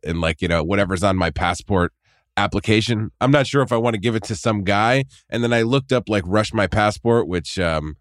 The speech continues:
Jason Gay, who is like, you know, we travel for, you know, for, uh, for work a lot, and a lot of people fuck this up. So,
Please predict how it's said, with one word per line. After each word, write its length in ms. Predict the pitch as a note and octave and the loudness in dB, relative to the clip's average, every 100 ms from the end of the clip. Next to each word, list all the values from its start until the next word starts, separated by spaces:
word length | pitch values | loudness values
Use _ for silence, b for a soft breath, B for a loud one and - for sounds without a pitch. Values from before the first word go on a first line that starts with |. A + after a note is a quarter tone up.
| _ _ _ - | _ _ _ 0
Jason 320 | A#2+ G2+ G#2 | 0 0 -2
Gay, 340 | F#2+ G#2+ A2 A#2 | 0 2 2 0
who 260 | F#2+ G2 | -2 -2
is 120 | F2 | 0
like, 160 | F2+ D#2+ | -2 0
you 60 | G#2+ | 2
know, 80 | |
we 120 | G#2+ A#2 | 2 2
travel 260 | C#3 A#2+ | 2 0
for, 340 | - A2 G2 - | 0 -2 -2 -4
you 100 | F2+ | -4
know, 220 | E2+ E2 - _ | -2 -4 -10 _
for, 420 | - F#2+ E2+ C#2 | -6 -4 -2 -4
uh, 160 | D#2 D#2+ | -4 -2
for 140 | - F#2+ | -2 0
work 220 | G2 F2+ | 0 0
a 60 | |
lot, 220 | F2+ F#2 D#2 | 2 2 0
and 80 | |
a 40 | E2+ | 0
lot 160 | F2 | 0
of 80 | E2 | 0
people 300 | G2+ E2+ E2 | -2 -2 -4
fuck 240 | - F2 - | -2 -4 -4
this 180 | D#2+ | -2
up. 140 | F2+ D#2+ | -2 0
So, 220 | E2 | -2